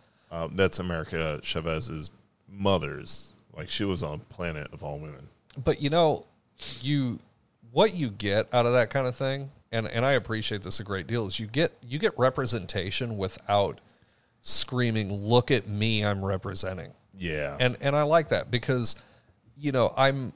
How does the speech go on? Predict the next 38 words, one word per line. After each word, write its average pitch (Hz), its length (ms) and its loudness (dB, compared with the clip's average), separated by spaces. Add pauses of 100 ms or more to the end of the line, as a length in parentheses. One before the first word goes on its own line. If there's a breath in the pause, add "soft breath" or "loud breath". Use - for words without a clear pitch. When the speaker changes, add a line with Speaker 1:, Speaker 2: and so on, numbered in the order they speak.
(120)
Speaker 2:
I'm 107 420 -2 (420)
a 110 60 -4
hundred 123 240 2
percent, 113 500 2
you 98 120 0
know, 98 80 0
we've 101 180 -2
talked 95 220 0
about 98 160 0
this - 120 -6
before. 139 460 0
I, 113 40 6
you 104 180 -2
know, 98 100 -2
myself 123 580 2
and 98 120 -6
Brandon, 107 260 2
I 98 80 -2
think 92 200 -6
you 90 100 -6
agree, 113 260 -2
I'm 98 100 0
a 82 60 -4
hundred 101 200 0
percent 101 360 -4
an 87 80 -8
ally. 113 460 0
Like, 104 320 -4
you, 143 80 -10 (140)
you 95 120 -12
do 101 240 -4
what 101 220 -2
you 98 80 -6
choose 101 300 -4
to 104 100 -6
do. 143 280 0 (160)
Speaker 1:
Yeah, 208 240 4
Speaker 2:
And, 92 80 2